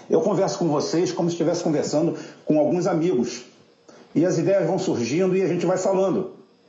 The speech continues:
Eu tenho mais ou menos uma, uma posição do que, que eu vou falar, mais nada. Tá?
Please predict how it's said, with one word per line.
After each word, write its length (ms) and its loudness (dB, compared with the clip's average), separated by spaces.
Eu 100 0
tenho 200 2
mais 220 2
ou 80 2
menos 260 0
uma, 600 0
uma 220 0
posição 880 0
do 160 0
que, 260 -2
que 200 -2
eu 120 2
vou 140 0
falar, 380 0
mais 240 0
nada. 460 -2
Tá? 460 -2